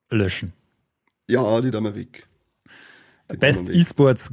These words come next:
Speaker 1: Game, da die auch auszunehmen, weil keiner von uns jemals League of Legends gespielt hat oder spielen wird oder Valorant
Speaker 2: Genau.
Speaker 1: oder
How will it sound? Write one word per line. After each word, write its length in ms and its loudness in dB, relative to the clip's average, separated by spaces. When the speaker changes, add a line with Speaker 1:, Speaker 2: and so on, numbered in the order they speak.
Speaker 1:
Game, 500 6
da 240 0
die 160 2
auch 200 0
auszunehmen, 440 2
weil 120 2
keiner 200 0
von 140 -2
uns 140 -2
jemals 260 -2
League 160 0
of 100 -6
Legends 340 -2
gespielt 300 -2
hat 100 0
oder 180 -4
spielen 320 -6
wird 200 0
oder 300 -4
Valorant 380 4
Speaker 2:
Genau. 100 -6
Speaker 1:
oder 100 -2